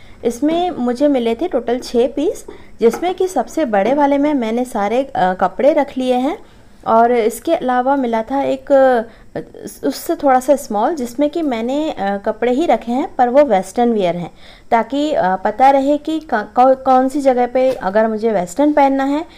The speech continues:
तो उस हिसाब से मैं फिर वही बैग खोलूँ, मुझे वहाँ ढूंढने की ज़रूरत नहीं पड़ेगी।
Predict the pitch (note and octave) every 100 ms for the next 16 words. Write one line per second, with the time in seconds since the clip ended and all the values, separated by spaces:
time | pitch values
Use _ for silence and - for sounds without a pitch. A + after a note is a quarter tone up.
0 | - - C4 C4+ D4 D4+ C#4+ E4 F4 C#4+
1 | C4 E4 D4+ G#3 A#3 C4 C4 C4 B3+ C#4
2 | F4 B3 C4 B3+ D4 A#3 A3 A#3+ E4+ C4+
3 | G#3 D4 - G#3 G#3 A3 E3+ D#3+ D#3+